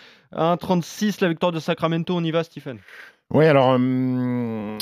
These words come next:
Speaker 2: les Lakers qui, euh, viennent de perdre à Phoenix, hein, qui a déjà perdu une fois cette saison à domicile contre Sacramento, et j'ai ouï dire que ce soir, il y aurait ni Anthony Davis, on sait qu'il est blessé
Speaker 1: Ah oui.
Speaker 2: pour un mois,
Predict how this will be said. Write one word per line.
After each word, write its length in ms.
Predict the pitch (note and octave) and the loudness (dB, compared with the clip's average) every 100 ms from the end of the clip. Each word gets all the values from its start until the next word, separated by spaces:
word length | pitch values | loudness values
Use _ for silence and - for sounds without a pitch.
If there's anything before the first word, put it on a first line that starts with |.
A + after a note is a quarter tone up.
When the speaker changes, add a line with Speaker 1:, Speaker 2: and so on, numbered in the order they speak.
| - | -6
Speaker 2:
les 180 | B2 A#2+ | 0 2
Lakers 340 | B2 - C3+ - | 2 2 0 0
qui, 260 | - A2+ | 0 2
euh, 320 | G#2+ G#2+ G2 F#2+ | 2 0 -2 -2
viennent 220 | A#2 A2+ | -2 0
de 80 | A2 | 0
perdre 240 | A#2 A2 | 2 2
à 60 | - | 2
Phoenix, 520 | A2+ A#2 C#3 - C#3+ | 2 4 2 2 0
hein, 340 | C#3 D3 D3 | 2 2 0
qui 120 | - | 0
a 60 | A2 | -2
déjà 240 | F#2+ G#2 | 0 0
perdu 400 | A#2+ A#2+ A2 A#2+ | 0 0 0 2
une 80 | A#2+ | 0
fois 260 | - A#2+ A2 | 0 -2 0
cette 180 | G#2+ - | -2 -4
saison 260 | G#2+ A2 | -2 0
à 40 | G2+ | 0
domicile 440 | G2+ G#2 - G#2+ | 0 -2 -2 -6
contre 200 | G2+ - | -6 -6
Sacramento, 720 | G2 G2 G2+ G2+ B2 C#3 C#3+ | -6 -4 -2 -2 0 0 0
et 280 | G#2 A2 A#2 | -2 -2 -2
j'ai 160 | F2+ A2 | 0 0
ouï 180 | G#2 G#2+ | 0 0
dire 480 | A#2 B2+ B2+ G#2 G2 | 2 2 0 -4 -6
que 500 | G#2+ G#2 G2+ G2+ G2+ | -4 -2 -2 -2 -4
ce 140 | F#2 - | -6 -6
soir, 220 | A#2 B2 | -2 0
il 60 | |
y 20 | G2+ | 0
aurait 160 | F#2 | 0
ni 100 | A#2 | 0
Anthony 240 | C3 A#2 A2 | -2 0 0
Davis, 260 | G#2 G#2 F2 | 2 0 -4
on 40 | |
sait 140 | - | -10
qu'il 120 | F2+ F#2+ | -8 -8
est 40 | |
blessé 180 | F#2 G#2+ | -8 -8
Speaker 1:
Ah 60 | |
oui. 60 | G2+ | -4
Speaker 2:
pour 100 | G2 | -2
un 60 | F#2+ | 0
mois, 340 | G#2 B2 B2 | 2 0 -2